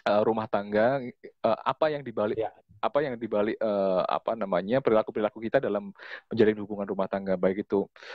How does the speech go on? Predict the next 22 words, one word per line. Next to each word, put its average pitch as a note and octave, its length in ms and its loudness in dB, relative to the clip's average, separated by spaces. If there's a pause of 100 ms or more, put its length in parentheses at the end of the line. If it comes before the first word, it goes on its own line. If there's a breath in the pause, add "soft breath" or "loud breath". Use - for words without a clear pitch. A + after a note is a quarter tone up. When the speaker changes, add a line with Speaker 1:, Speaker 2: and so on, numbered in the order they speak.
(240 loud breath)
Speaker 1:
pertengkaran, A2+ 880 0
mencintai, A#2 560 -2
pilihan-pilihan, A2+ 880 -2
pengambilan G2+ 400 -6
keputusan, A2 480 2
Speaker 2:
Ya. F2+ 80 -2
Speaker 1:
dan F#2+ 80 -4
sebagainya, G2+ 560 -6
itu D3+ 160 -4
dipengaruhi A#2+ 400 0
oleh, A#2+ 240 0 (560 loud breath)
eh, A2 380 2 (100)
bagaimana B2+ 880 0
kita C3+ 720 0
mengalami A#2+ 320 0
suatu A#2+ 240 -2
pengalaman A#2 320 0
di A#2 80 -6
masa G#2 240 -2
lalu G#2+ 240 0
dengan G2 320 -10
orang F#2 160 -2